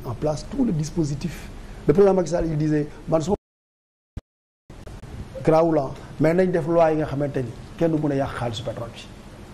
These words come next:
On a fait la loi sur la répartition des revenus. Clair. Kenn mënu ko changer. Dafa doon wax, mais loi bi, il faut verrouiller, ah. C'est ça qu'il disait chaque fois. Il faut verrouiller. C'est pour l'avenir. On a fait une loi sur la répartition des revenus.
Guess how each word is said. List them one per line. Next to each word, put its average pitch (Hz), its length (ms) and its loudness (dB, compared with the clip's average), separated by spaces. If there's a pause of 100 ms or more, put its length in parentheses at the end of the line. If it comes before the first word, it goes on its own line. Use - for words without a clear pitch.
(160)
On 123 40 -2
a 120 100 -2
fait 131 140 0
la 120 140 0
loi 113 180 -2
sur 117 140 -4
la 113 60 -4
répartition 110 480 -4
des 104 100 -4
revenus. - 380 -10 (760)
Clair. - 320 0 (760)
Kenn - 160 6
mënu 311 140 6
ko 226 60 6
changer. 170 260 4 (320)
Dafa 156 120 2
doon 214 120 6
wax, 180 180 4
mais 190 140 8
loi 202 180 8
bi, 160 120 2
il 160 40 0
faut 190 140 4
verrouiller, 214 320 6
ah. 185 100 0 (440)
C'est 185 100 -2
ça 226 140 6
qu'il 185 120 2
disait 165 220 2
chaque 143 180 -2
fois. - 240 -4
Il 185 80 6
faut 208 140 4
verrouiller. 208 360 2 (300)
C'est - 140 0
pour 175 140 0
l'avenir. 143 300 2 (380)
On 117 80 -2
a 120 80 -2
fait 143 140 -2
une 120 160 -2
loi 123 200 -2
sur 113 140 -6
la 104 100 -4
répartition 107 560 -8
des 104 100 -8
revenus. 101 220 -8